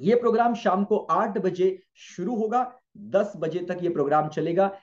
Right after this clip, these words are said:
ये दो घंटे का पावर पैक्ड, बहुत ही इंपॉर्टेंट, ऐसे बहुत सारे concept, ऐसे बहुत सारे time tested मैं चीजें आपको यहाँ पर बताने वाला हूँ कि कैसे आप अपने life में ten X growth कर सकते हैं।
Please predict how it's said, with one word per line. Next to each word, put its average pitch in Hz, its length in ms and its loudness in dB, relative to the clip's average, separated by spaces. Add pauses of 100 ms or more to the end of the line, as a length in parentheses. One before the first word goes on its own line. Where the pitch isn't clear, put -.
ये 151 120 -4
दो 233 360 2
घंटे 196 420 0
का 208 160 -4
पावर 196 560 -4
पैक्ड, 202 540 -4
बहुत 175 480 -6
ही 233 60 -6
इंपॉर्टेंट, 175 920 -2 (340)
ऐसे 160 220 0
बहुत 170 320 -4
सारे 233 120 -10
concept, 202 720 0 (220)
ऐसे 160 180 0
बहुत 165 340 0
सारे 214 140 2
time 214 400 -4
tested - 680 -2 (220)
मैं 175 220 -2
चीजें 196 280 -2
आपको 196 200 -2
यहाँ 165 180 -2
पर 185 80 -8
बताने 151 320 -4
वाला 180 180 0
हूँ 202 240 -2 (120)
कि 165 60 -16
कैसे 165 520 -2
आप 170 220 0
अपने 165 180 -10
life 156 320 -4
में 160 160 -10
ten 151 180 -6
X 147 180 -12
growth 143 280 -4
कर 147 80 -4
सकते 107 280 -12
हैं। 104 160 -8